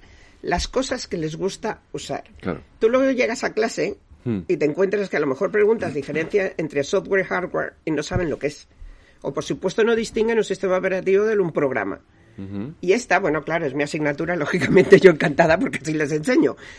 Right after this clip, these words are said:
Speaker 1: Pero, eh, tú, en algún momento hablábamos de, de la enseñanza, ¿no? De qué hay que hacer ahora. Y el gobierno, mira, per-, perdona que hago un paréntesis. Yo creo que en este mundo de la digitalización, y además aquí lo tenemos muy claro,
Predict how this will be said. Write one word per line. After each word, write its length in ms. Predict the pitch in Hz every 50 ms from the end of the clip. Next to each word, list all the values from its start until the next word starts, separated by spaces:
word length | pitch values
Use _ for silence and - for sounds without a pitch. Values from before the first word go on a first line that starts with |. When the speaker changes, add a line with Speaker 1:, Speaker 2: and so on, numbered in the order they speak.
| - - - - - -
Speaker 1:
Pero, 400 | - 226 233 208 185 208 - - - - - - 160
eh, 300 | 160 160 156 135 131 135
tú, 160 | - 190 196
en 260 | 180 165 - 185 175
algún 240 | 165 160 165 160 185
momento 320 | 196 190 185 185 185 185
hablábamos 540 | 180 180 180 175 170 170 175 185 196 190 175
de, 240 | 180 160 139 127 -
de 160 | - 151 147
la 100 | 143 151
enseñanza, 640 | 151 143 - - 143 131 135 139 120 95 - - -
¿no? 160 | 120 151 185
De 140 | 190 143 135
qué 100 | - 190
hay 100 | 180 175
que 120 | - 180
hacer 200 | - - 156 127
ahora. 300 | 113 113 110 113 101 80
Y 80 | 95 120
el 80 | 156 185
gobierno, 500 | 175 175 196 220 233 220 254 247 240 - - - - - - - _ _ _ - - -
mira, 200 | 170 151 151 151
per-, 220 | - 165 160 147
perdona 400 | - - 196 170 196 202 202 202
que 80 | 208 190
hago 120 | 180 180
un 80 | 165 147
paréntesis. 420 | 147 135 143 135 139 135 - 175
Yo 100 | 196 226
creo 160 | 220 247 240
que 80 | 196 226
en 60 | 220
este 180 | 202 - - 196
mundo 220 | 208 196 196 190
de 80 | 185 175
la 100 | 170 170
digitalización, 800 | 160 - 175 - 156 151 147 147 - 147 147 175 185 220 - -
y 40 |
además 220 | 143 139 135 160 -
aquí 200 | 160 147 - 165
lo 120 | 160 147
tenemos 440 | 135 139 139 147 147 147 143 139 139
muy 160 | 151 151 147
claro, 300 | - 156 175 180 220 285